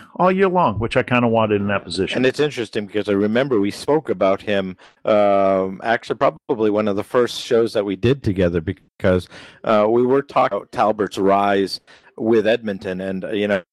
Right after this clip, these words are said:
Speaker 2: I tell you, I think that he's, uh, uh,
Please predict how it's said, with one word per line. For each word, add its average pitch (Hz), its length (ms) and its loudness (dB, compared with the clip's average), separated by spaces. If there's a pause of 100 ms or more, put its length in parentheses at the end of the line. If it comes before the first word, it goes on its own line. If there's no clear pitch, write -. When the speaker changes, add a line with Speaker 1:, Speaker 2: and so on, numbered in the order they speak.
(100)
Speaker 2:
I 98 60 -18 (100)
tell 113 200 2
you, 92 140 2
I 87 80 2
think 98 280 -8
that 95 260 -2
he's, 110 420 -4
uh, 95 320 2 (560)
uh, 98 320 4